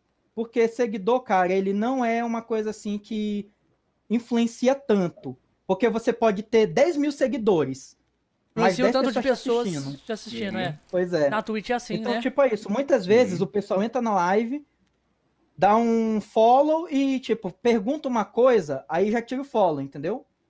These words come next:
Speaker 2: Cara,
Speaker 1: Aí
Speaker 2: sério?
Speaker 1: acontece
Speaker 3: E tem, e
Speaker 1: muito
Speaker 3: tem
Speaker 1: isso.
Speaker 3: muito seguidor fantasma, né? Que só
Speaker 1: É.
Speaker 3: clica em seguir, mas não assiste.
Speaker 1: É tipo aqueles cara que cria conta pra tu agradecer o like, tipo,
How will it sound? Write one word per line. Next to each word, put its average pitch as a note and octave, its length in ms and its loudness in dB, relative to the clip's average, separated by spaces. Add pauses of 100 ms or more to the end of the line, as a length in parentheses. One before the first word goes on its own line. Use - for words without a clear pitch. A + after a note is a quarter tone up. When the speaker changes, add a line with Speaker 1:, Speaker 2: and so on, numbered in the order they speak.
(720)
Speaker 2:
Cara, D4 260 -2
Speaker 1:
Aí F3 100 2
Speaker 2:
sério? D4+ 160 2
Speaker 1:
acontece D3 320 -2
Speaker 3:
E - 20 0
tem, D#3+ 100 0
e C#3+ 40 2
Speaker 1:
muito C#3+ 120 0
Speaker 3:
tem D#3 120 0
Speaker 1:
isso. D3 60 4 (200)
Speaker 3:
muito D#3 600 4
seguidor D3 460 -4
fantasma, A2+ 600 -8
né? A2+ 120 -8
Que - 100 -16
só - 80 -6
Speaker 1:
É. D3+ 180 2
Speaker 3:
clica C3+ 180 -8
em - 40 -12
seguir, B2 320 -10
mas C3 160 -6
não B2+ 100 -8
assiste. - 560 -12 (200)
Speaker 1:
É F#3+ 160 4
tipo B3+ 340 0
aqueles A#3+ 480 2
cara A3+ 340 2
que G#3 1000 -2
cria A3 260 0
conta C4 560 -2 (400)
pra F#3+ 100 2
tu G3 120 -4
agradecer G#3+ 640 2
o G#3 360 4
like, F3+ 420 2
tipo, - 420 -6